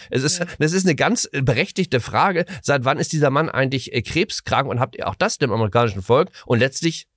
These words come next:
Speaker 1: der Weltöffentlichkeit verschwiegen?
Speaker 2: Boah, das
Speaker 1: Also,
Speaker 2: ist schon eine krasse Geschichte, ne?
Speaker 1: Riesengeschichte.
Speaker 2: Riesengeschichte. Man muss im Nachhinein fast Abbitte leisten bei Donald Trump, der es, äh,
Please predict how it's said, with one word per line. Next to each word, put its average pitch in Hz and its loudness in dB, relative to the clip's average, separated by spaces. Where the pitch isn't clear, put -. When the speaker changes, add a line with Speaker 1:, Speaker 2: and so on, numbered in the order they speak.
Speaker 1:
der 95 6
Weltöffentlichkeit 90 0
verschwiegen? 90 -4
Speaker 2:
Boah, 170 -8
das 175 -4
Speaker 1:
Also, 147 4
Speaker 2:
ist - 6
schon 175 0
eine 185 0
krasse 190 -2
Geschichte, 175 -6
ne? 110 4
Speaker 1:
Riesengeschichte. 92 -2
Speaker 2:
Riesengeschichte. 254 2
Man 190 4
muss 233 4
im 214 2
Nachhinein 240 4
fast - -2
Abbitte 214 2
leisten 214 4
bei 208 4
Donald 190 2
Trump, 208 2
der 202 4
es, - -2
äh, 202 -2